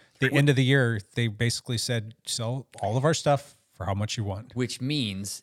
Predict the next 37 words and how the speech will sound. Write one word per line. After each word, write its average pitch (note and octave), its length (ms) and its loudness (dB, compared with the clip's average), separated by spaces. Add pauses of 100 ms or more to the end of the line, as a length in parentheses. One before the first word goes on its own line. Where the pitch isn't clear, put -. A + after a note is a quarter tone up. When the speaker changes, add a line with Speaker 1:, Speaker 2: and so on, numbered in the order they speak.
Speaker 1:
Yep. B2+ 140 -2
Speaker 2:
they B2+ 180 0
had C3 180 -6
an A2+ 80 -4
abundance A2 680 -4
of G2+ 200 -8
inventory. F#2 540 -6
Speaker 1:
Oh, A#2 60 4
yeah. C#3+ 160 0 (180)
Speaker 2:
Yeah, G#2 120 -4
they G2 100 -6
had A2 140 -2
Speaker 1:
That C#3 140 6
Speaker 2:
too C3 60 4
Speaker 1:
was C#3+ 140 4
Speaker 2:
much C3 320 0
stuff - 160 -2 (180)
Speaker 1:
eh, - 40 0
Speaker 2:
that A#2 160 0
they B2+ 60 2
Speaker 1:
so C#3 40 -2
Speaker 2:
couldn't A2+ 240 -4
sell. - 200 -6
Speaker 1:
think G3+ 200 2
about G#2 240 2
it. - 100 -12 (680)
They D3+ 420 2
went D#3+ 480 -4
nuts E3 400 -4
trying D#3+ 240 -2
to D3 40 -4
get C3+ 220 -4 (240)
as C#3 140 -2
Speaker 2:
Yes. C3+ 120 2
Speaker 1:
much D3+ 200 4
stuff - 260 -6
ordered. C#3+ 300 2